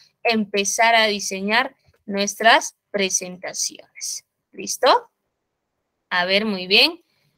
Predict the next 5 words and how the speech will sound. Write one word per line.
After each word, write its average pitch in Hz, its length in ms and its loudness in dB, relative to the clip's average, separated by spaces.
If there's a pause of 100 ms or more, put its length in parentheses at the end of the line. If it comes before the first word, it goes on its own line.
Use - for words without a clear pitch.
(960)
¿Cómo 277 300 4
redujo 269 720 2
el 226 240 -2
texto? - 420 2 (480)
Ajá. 208 640 0